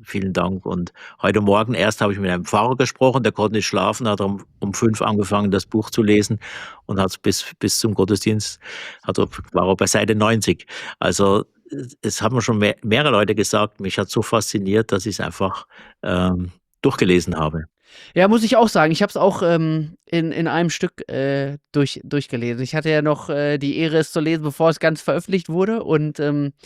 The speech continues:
Speaker 2: es, es packt einen, ne? Irgendwie ist es wirklich so. Also vor allen Dingen, ich mein, wenn man dich kennt sowieso, aber auch sonst, ähm, du hast da irgendwie tatsächlich, äh, 'ne spät entdeckte Gabe, äh, offensichtlich,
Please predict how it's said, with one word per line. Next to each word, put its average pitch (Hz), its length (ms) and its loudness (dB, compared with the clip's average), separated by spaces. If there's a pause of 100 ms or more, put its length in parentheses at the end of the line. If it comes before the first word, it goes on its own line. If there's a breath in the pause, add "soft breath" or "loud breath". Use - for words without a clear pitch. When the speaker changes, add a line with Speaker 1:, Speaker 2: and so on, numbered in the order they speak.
(400 loud breath)
Speaker 2:
es, - 180 -8
es 165 200 -6
packt - 280 -2
einen, 120 240 0
ne? 269 300 0
Irgendwie 214 280 2
ist 226 140 2
es - 120 -10
wirklich 202 240 -6
so. 156 140 2
Also 143 160 2
vor 143 100 0
allen 160 100 2
Dingen, 185 140 2
ich - 180 -10
mein, 165 280 -2
wenn 156 140 0
man 156 120 4
dich 147 140 -2
kennt 180 240 -2
sowieso, 196 480 -2
aber 139 160 -4
auch 151 120 -4
sonst, 180 420 -6
ähm, 147 300 -4 (320 loud breath)
du 160 100 0
hast 156 160 0
da 196 80 6
irgendwie 180 240 4
tatsächlich, 170 600 -2
äh, 190 360 4 (100)
'ne 170 320 4 (580 loud breath)
spät - 340 2
entdeckte 190 420 4
Gabe, 156 520 2
äh, 196 180 2
offensichtlich, 226 760 -2